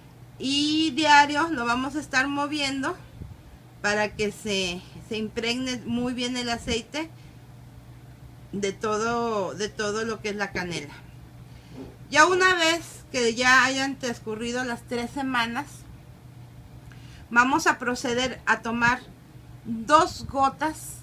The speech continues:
en cada comida principal. Entonces, vamos a desayunar, nos tomamos dos gotitas. Vamos a comer, nos vamos a tomar otras dos gotitas.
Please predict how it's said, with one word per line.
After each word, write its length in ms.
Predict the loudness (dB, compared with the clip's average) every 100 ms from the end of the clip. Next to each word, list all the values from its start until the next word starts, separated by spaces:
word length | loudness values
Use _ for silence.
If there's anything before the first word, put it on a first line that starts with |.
| -18 -20 -20 -20 -20 -20 -20 -20 -20 -10
en 500 | -4 0 2 2 0
cada 640 | 2 8 8 8 6 4 0
comida 540 | -2 0 0 0 -2
principal. 640 | -4 -6 -8 0 2 2 -2 -16 -20 -20 -20 -20 -20 -8
Entonces, 420 | -4 -2 -2 -4 -2
vamos 320 | 4 6 6 2
a 60 |
desayunar, 580 | 2 0 2 4 4 2 -6
nos 180 | -6 -4
tomamos 460 | 0 0 0 -2
dos 160 | -4 -2
gotitas. 460 | -4 -4 -8 -8 -14 -16 -20 -20 -20 -20 -20 -2
Vamos 480 | 4 4 4 2 6
a 320 | 8 8 6
comer, 380 | -2 0 -2 -2
nos 160 | -4
vamos 260 | -2 -2 -4
a 80 | -6
tomar 320 | -4 -2 -2
otras 220 | -2 -4
dos 160 | -4 -6
gotitas. 480 | -10 -10 -14 -14